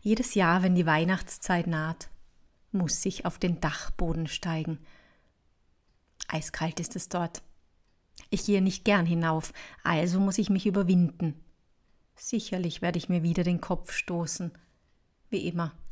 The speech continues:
Obwohl ich genau weiß, dass die Pfetten sehr niedrig sind und die Plastikkiste mit dem roten Deckel hinten unter den Dachsparren steckt.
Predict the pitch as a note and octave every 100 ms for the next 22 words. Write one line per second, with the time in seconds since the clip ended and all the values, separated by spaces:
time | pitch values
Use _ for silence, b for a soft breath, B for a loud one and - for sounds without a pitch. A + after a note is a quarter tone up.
0 | B B G#3+ A3+ A3+ G#3+ G3+ F3 F#3+ F#3+
1 | D#3 F3+ - A3 G#3+ G3 - - F3+ -
2 | G3+ F#3 F#3 F#3 A3+ A#3+ F3 - G3 F#3+
3 | F#3 F3+ - - D3+ C#3 - - G#3 F#3+
4 | A3+ F#3+ G3 F#3 F3 F3+ G#3+ - D#3 -
5 | F#3+ E3+ F3 - - F3+ F3+ D#3+ E3 F3+
6 | F3+ - D#3 - - - - C#3+ E3 D#3
7 | - E3 - -